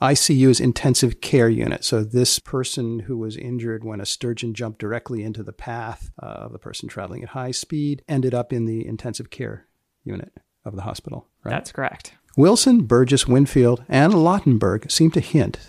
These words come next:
Speaker 1: though they avoid saying it directly, that the human victims may be inviting these collisions with what otherwise might not be their destiny.
Speaker 2: It is unclear why Gulf sturgeon jump out of the water,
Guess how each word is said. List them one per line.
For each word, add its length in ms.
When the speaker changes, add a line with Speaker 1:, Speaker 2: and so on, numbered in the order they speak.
Speaker 1:
though 220
they 160
avoid 340
saying 340
it 120
directly, 480
that 220
the 80
human 340
victims 580
may 160
be 200
inviting 960
these 220
collisions 680
with 220
what 340
otherwise 500
might 360
not 440
be 180
their 200
destiny. 720
Speaker 2:
It 80
is 100
unclear 420
why 460
Gulf 240
sturgeon 460
jump 240
out 160
of 80
the 80
water, 440